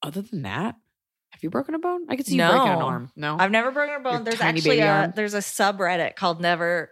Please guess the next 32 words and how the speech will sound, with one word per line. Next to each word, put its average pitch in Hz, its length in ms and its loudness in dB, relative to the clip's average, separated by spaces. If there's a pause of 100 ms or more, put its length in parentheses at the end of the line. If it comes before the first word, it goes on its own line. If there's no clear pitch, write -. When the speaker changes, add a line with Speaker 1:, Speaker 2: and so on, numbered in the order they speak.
Speaker 2:
Never 190 260 -2
Broke 190 260 -2
a 180 40 -8
Bone. 170 320 -4
And 156 120 -4
if 180 80 -8
somebody 220 260 -4
breaks 202 260 0
a 214 80 4
Speaker 1:
Cool. 190 80 2
Speaker 2:
bone, 190 240 4
they 180 160 2
get 165 200 2
kicked 185 240 -4
out 156 200 6
of 147 120 -2
it. 139 220 0 (480)
Speaker 1:
Cool. 220 600 4
Well, 190 100 2
that's 226 240 4
all 202 280 4
on 185 120 -2
the 170 80 -2
honor 180 260 2
system 147 360 -10
then, 135 160 -6
isn't 147 200 -6
it? 110 160 -8 (100)
Speaker 2:
Yeah, 156 240 4
it 156 200 4
is. - 200 -4 (560)
Speaker 1:
Um, 156 680 -2